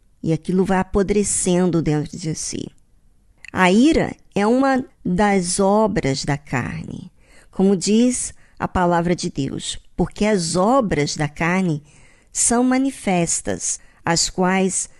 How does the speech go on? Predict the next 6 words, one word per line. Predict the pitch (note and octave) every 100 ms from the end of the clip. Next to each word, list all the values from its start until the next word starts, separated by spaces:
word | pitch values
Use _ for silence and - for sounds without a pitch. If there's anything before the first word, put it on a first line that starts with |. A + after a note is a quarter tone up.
| _ -
são | - - F3 D#3 D#3 - -
adultério, | D#3+ - A#3 - F3+ E3 E3 F#3 G#3+ - - _ -
fornicação, | - A3 B3 A#3 A3 F#3 - - E3 D#3+ E3+ - - - _ _
impureza, | B3+ C4+ - C4 A#3 F#3+ F3+ F3+ - F#3 F3 _ - -
lascívia, | F3+ G3 A3 - - F#3+ F3 F3+ F3+ F3 F3+ - _ _ _
idolatria, | G#3+ F#3+ A#3+ C#4 A3+ - G3 E3+ E3+ F3 F3